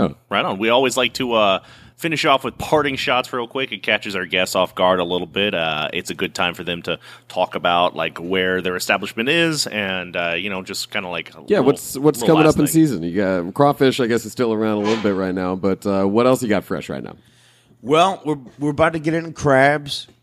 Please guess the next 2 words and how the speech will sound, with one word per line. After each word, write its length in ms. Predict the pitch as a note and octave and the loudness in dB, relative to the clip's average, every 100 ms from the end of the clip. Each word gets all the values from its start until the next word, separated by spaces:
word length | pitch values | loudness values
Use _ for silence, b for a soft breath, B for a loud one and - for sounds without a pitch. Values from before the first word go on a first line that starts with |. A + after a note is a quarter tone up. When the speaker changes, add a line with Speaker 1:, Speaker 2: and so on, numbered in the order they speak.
| _ _ _ - | _ _ _ -20
Speaker 3:
um, 640 | A2 A2 G#2 F#2 F2+ D#2+ _ _ E2 _ _ - _ E2 | -16 -14 -14 -16 -18 -20 _ _ -20 _ _ -20 _ -14
shrimp. 500 | - B2+ C3 C3+ | -10 -2 0 0